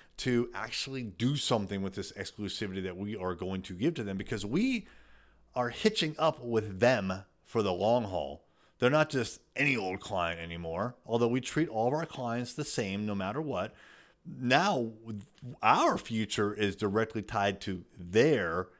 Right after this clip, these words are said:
execution. And that, that's the issue. I'm not so sure that I want my future tied to the execution of some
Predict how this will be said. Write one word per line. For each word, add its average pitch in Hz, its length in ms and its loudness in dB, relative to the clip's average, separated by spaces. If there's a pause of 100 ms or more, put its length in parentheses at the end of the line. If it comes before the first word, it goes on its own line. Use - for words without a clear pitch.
(180)
execution. - 960 -4 (540)
And 95 220 -4 (100)
that, 131 400 4 (960)
that's 220 520 0
the 120 220 -6
issue. 104 460 -2 (1500)
I'm 240 240 0
not 294 180 6
so 220 220 4
sure 196 360 6
that 165 200 2
I 135 180 2
want 147 300 2
my 123 280 -2
future 143 520 -4
tied 117 380 -6
to 113 80 -4
the 104 200 -10
execution 117 680 -6
of 95 120 -6
some 139 400 -2